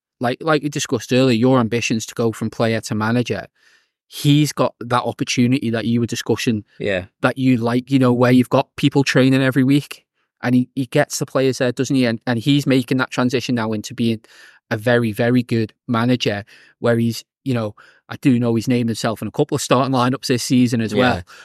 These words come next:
Speaker 1: But
Speaker 2: I played against him this year. He, you know, he's, he's still, he's, he's still got that brain, and, and that's a lot. That's a reason why a lot of the good players are still playing now.
Speaker 1: Yeah.
Speaker 2: Like me, Chris, he, like, people like that.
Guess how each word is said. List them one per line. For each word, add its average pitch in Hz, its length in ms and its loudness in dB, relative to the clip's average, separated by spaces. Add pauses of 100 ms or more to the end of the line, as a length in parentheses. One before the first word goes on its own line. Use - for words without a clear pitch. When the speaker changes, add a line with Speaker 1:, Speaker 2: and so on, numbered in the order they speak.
(120)
Speaker 1:
But 131 420 0
Speaker 2:
I - 40 -16
played 135 240 0
against 117 380 0
him 110 80 -2
this 107 180 -4
year. 101 180 -2
He, 101 140 -4
you 107 140 -6
know, 98 160 -4
he's, 98 200 -6
he's 104 160 -4
still, 117 300 -2
he's, 104 200 -8 (380)
he's 113 140 -2
still 143 260 2
got 131 180 2
that 120 180 0
brain, 110 340 0
and, 107 180 -4
and 107 180 -12 (260)
that's 143 260 -2
a 160 40 2
lot. 147 240 0
That's 151 200 -2
a 175 80 4
reason 156 340 0
why 110 380 2
a 104 120 -8
lot 117 200 0
of 120 60 -4
the 120 60 0
good 113 140 -2
players 104 320 -2
are 104 40 -12
still 101 240 -2
playing 101 300 0
now. 104 300 -4
Speaker 1:
Yeah. 127 260 0
Speaker 2:
Like 98 220 -4
me, 101 220 -2
Chris, 101 580 -4
he, 98 260 -6
like, 110 200 -2
people 107 160 -2
like 101 100 0
that. 98 200 0